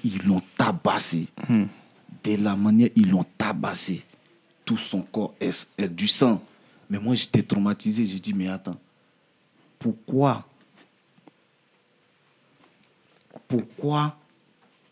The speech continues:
Speaker 1: un être humain peut tabasser quelqu'un jusqu'à ce point ?
Speaker 2: Hmm. Sans une raison valable ou
Speaker 1: Ok, sans, sans. À cause de quoi ?
Speaker 2: Voilà, peu importe la
Speaker 1: À cause
Speaker 2: raison,
Speaker 1: de
Speaker 2: quoi.
Speaker 1: quoi ? On dit non. Il a dit que sa maman allait payer. Ça fait maintenant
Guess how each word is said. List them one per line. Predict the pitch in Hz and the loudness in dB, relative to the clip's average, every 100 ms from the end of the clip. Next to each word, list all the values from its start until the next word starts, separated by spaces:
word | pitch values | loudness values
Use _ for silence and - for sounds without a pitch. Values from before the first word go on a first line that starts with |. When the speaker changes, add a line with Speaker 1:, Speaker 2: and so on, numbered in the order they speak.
| _ _ _ | _ _ _
Speaker 1:
un | 139 123 | 2 4
être | 123 117 | 2 2
humain | 107 110 110 | 2 4 4
peut | 117 | 0
tabasser | 110 - 98 101 98 110 | -2 -4 -2 -2 -2 -4
quelqu'un | - 95 - 104 | -4 -6 -2 -2
jusqu'à | 101 - 104 | -2 -2 -4
ce | - | -4
point ? | 90 - 90 - _ - | -8 -6 -8 -10 _ 0
Speaker 2:
Hmm. | 123 113 - _ _ _ _ _ _ _ _ _ _ - | 0 -2 -10 _ _ _ _ _ _ _ _ _ _ -10
Sans | - 131 135 135 | 0 4 6 6
une | 127 | 4
raison | 131 131 127 | 4 4 6
valable | 131 190 214 156 | 4 4 4 4
ou | |
Speaker 1:
Ok, | 131 - | 4 2
sans, | - 147 - | 0 -2 -2
sans. | - - - - _ _ - | -6 -8 -18 -20 _ _ -12
À | - | -6
cause | - 156 113 | -2 0 0
de | 127 | -2
quoi ? | - 151 139 - - | -2 -4 -4 -6 0
Speaker 2:
Voilà, | 123 107 98 - | 2 0 -2 0
peu | 131 | 2
importe | 120 127 - | 4 2 4
la | |
Speaker 1:
À | 113 | 6
cause | 123 | 6
Speaker 2:
raison, | 135 | 4
Speaker 1:
de | |
Speaker 2:
quoi. | 107 - | 2 -2
Speaker 1:
quoi ? | - 98 - - - _ _ _ _ _ _ - - - _ - - _ - | -4 -4 -4 -8 -16 _ _ _ _ _ _ -20 -20 -20 _ -20 -20 _ -8
On | 101 | -6
dit | 98 107 | -4 -2
non. | 110 107 95 - _ - - - _ | -2 -2 -6 -14 _ -20 -20 -20 _
Il | 98 87 | -2 0
a | 87 | 0
dit | 87 104 | -2 0
que | 107 | 2
sa | - | 4
maman | 92 92 104 | 4 4 6
allait | 95 101 | 4 2
payer. | 98 98 92 98 | -2 -4 -4 -4
Ça | - | -4
fait | - 101 | -4 -4
maintenant | 95 82 104 | -4 -4 -6